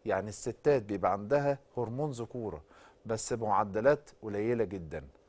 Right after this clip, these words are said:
آه، معانا اتصال تليفوني الأستاذ كريم.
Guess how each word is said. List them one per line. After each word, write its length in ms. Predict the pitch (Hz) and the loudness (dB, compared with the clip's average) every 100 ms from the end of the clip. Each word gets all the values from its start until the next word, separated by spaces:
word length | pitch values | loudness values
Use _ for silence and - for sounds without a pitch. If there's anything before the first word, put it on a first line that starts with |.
| _ _ _ - | _ _ _ -12
آه، 220 | 101 101 | -8 -6
معانا 460 | 98 98 135 139 98 | -2 0 0 -2 -6
اتصال 420 | - 104 131 131 | -8 -6 -4 -4
تليفوني 540 | 127 110 - 131 131 | -6 -6 -4 -4 -4
الأستاذ 320 | 98 - 131 - | -8 -8 -6 -2
كريم. 340 | 117 156 | 0 -2